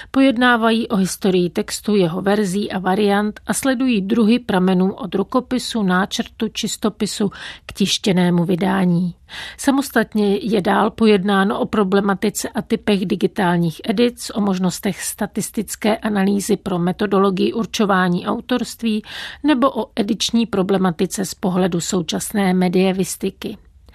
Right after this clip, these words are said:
Na jednotlivých kapitolách se autorsky či spoluautorsky podíleli Petr Plecháč, Jakub Sichálek, Boris Lehečka, Pavel Vašák a Jakub Říha.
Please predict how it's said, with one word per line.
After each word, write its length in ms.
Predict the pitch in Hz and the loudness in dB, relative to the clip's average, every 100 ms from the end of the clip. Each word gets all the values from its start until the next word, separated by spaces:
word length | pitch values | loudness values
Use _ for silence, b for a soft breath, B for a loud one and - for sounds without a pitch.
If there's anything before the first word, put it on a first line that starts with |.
| B B B B | B B B B
Na 60 | 254 | 2
jednotlivých 640 | 247 233 240 262 240 - | 2 2 0 0 0 -2
kapitolách 640 | - 208 233 - 226 226 226 | -2 -2 -2 0 2 2 0
se 140 | 233 | -2
autorsky 560 | 208 202 214 208 - 233 | -2 0 -2 -2 -4 -4
či 200 | - 185 | -4 -6
spoluautorsky 1040 | - 214 214 233 214 202 220 220 - 233 | -2 0 0 2 0 0 -2 -4 -4 -6
podíleli 720 | - 180 196 202 202 196 214 - | -4 -4 0 2 2 2 0 -2
Petr 240 | 202 - - - | -6 -6 -10 -10
Plecháč, 600 | 214 - 226 233 240 202 | -10 -2 0 0 -2 -6
Jakub 320 | - 175 - | -4 -8 -8
Sichálek, 840 | - 214 - 233 226 220 208 - 202 | -10 -8 -2 2 2 0 -2 -6 -4
Boris 380 | 180 175 - | -2 -2 -6
Lehečka, 540 | 220 208 220 - - 202 | -4 -2 -2 -6 -4 -2
Pavel 340 | - 180 170 | -2 -2 -2
Vašák 520 | 170 175 - 175 165 | -2 -4 -2 -2 -2
a 40 | 208 | -6
Jakub 340 | 190 - 170 | -8 -10 -10
Říha. 460 | 185 208 180 180 | -8 -6 -6 -6